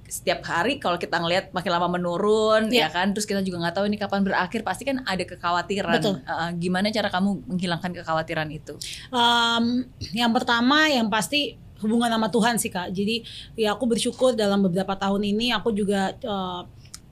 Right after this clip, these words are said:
Speaker 2: cukup, apa ya, cukup, cukup, cukup, em, punya hubungan yang dalam sama Tuhan, baik
Speaker 1: Hmm.
Speaker 2: dalam komunitas aku di-, dan, ya, dalam hubungan personal aku sama Tuhan. Itu yang sangat membantu aku untuk tetap punya,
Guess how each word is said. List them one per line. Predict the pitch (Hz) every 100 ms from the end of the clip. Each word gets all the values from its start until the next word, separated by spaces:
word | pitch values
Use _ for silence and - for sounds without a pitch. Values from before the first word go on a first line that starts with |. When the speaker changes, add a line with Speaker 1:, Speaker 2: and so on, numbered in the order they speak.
| - -
Speaker 2:
cukup, | - 254 262 269 269 - -
apa | - 240 233
ya, | 202 196
cukup, | 214 - 214 - -
cukup, | - 226 - 220 214 214 214 - - - -
cukup, | - 262 262 254 - - - - - - -
em, | 254 226 220 214 220 -
punya | 254 254 226
hubungan | 240 233 247
yang | 247 226 233 240
dalam | 220 233 247
sama | 220 202 196
Tuhan, | 214 196 202 208 202
baik | 208 202
Speaker 1:
Hmm. | 185
Speaker 2:
dalam | 180 185
komunitas | 190 196 190 196 190
aku | 214 240 233
di-, | - - - -
dan, | 196 208 196 202
ya, | 214 202
dalam | 196 208
hubungan | 226 202 190
personal | - 202 196
aku | 208
sama | 220 208
Tuhan. | 202 240 -
Itu | 320 370
yang | 349 302
sangat | 285 277 269 277
membantu | 262 214 214 220
aku | 208 247 302
untuk | 277 -
tetap | 269 294
punya, | 277 247 277